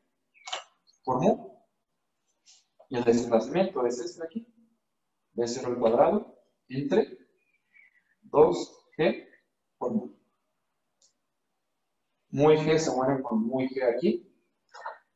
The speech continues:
Y esto me va a quedar. ¿Esto de qué me quedaría? Que el trabajo es igual a menos la masa por la, la velocidad al cuadrado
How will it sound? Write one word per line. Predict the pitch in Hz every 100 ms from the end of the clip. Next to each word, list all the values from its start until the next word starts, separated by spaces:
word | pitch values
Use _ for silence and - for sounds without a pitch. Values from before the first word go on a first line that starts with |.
| _ - - _
Y | 120 113
esto | - 139
me | 135
va | 113
a | -
quedar. | 185 196 160 - - - _ _ _ _ _ - _ - _ _ _ - - - - - - - - - _ _ _ _ _ _
¿Esto | - 139
de | 127 131
qué |
me | 131 131
quedaría? | 139 151 160 156 214 - _ _
Que | - 110 -
el | - -
trabajo | - 113 - - 233 - _ _ _ _ _ _ _
es | 127 117
igual | 143 139 139
a | 113
menos | 117 185 226 - - - _ _ _ _ _ _ -
la | 104
masa | 110 190 208 233 - - - _ _ _ _ _ _ _
por | - 151 147
la, | 135 135 - -
la | 117
velocidad | 117 113 - 117
al | 135 131
cuadrado | 110 120 190 - -